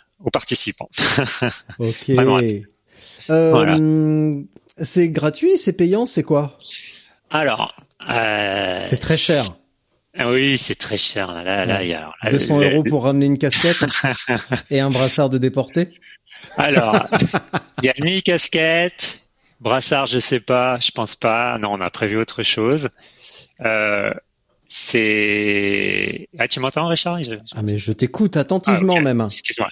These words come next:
Speaker 1: j'ai eu un petit bruit, mais ça va être autre chose. Ouais, alors pour, euh, c'est, pour être très franc, nous, euh, Ramène ta fraise, c'est, on a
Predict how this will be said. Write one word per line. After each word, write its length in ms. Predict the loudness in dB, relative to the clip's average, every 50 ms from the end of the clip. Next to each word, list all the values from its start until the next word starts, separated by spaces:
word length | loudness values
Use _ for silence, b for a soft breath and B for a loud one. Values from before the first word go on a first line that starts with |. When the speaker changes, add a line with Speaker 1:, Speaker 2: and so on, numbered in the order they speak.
| -8 -6 -2
Speaker 1:
j'ai 120 | 0 0
eu 80 | 2 0
un 80 | 0 -2
petit 220 | -4 -4 -2 -2
bruit, 420 | -2 -2 -2 0 0 2 2 0
mais 80 | -2 -4
ça 120 | -6 -4
va 60 | -4 -4
être 100 | -2 -2
autre 80 | -2 -2
chose. 160 | -4 -4 -8 B B B B B B B B B B
Ouais, 120 | 0 2 0
alors 340 | 0 0 0 0 -2 -2 -4
pour, 260 | -2 0 2 2 4
euh, 360 | 4 4 2 2 2 2 2 0
c'est, 920 | 0 0 2 2 2 2 2 2 2 0 0 0 -2 -2 -2 -2 -4 -6 -4
pour 160 | 0 0 0
être 120 | 0 -2 _ _
très 240 | -10 -6 -4 -4 -4
franc, 580 | -4 -6 -4 -2 -2 0 0 0 0 -2 -2 -6 _ b b b b b b -6
nous, 380 | -2 2 2 4 4 4 4
euh, 520 | 4 2 2 2 0 0 0 0 0 0 -2 -2
Ramène 320 | -2 -2 -2 -2 -2 -2
ta 140 | -2 -4 -2
fraise, 220 | -2 -2 -2 0
c'est, 260 | 0 0 0 2 2 0
on 120 | 0 0
a 120 | -2 -2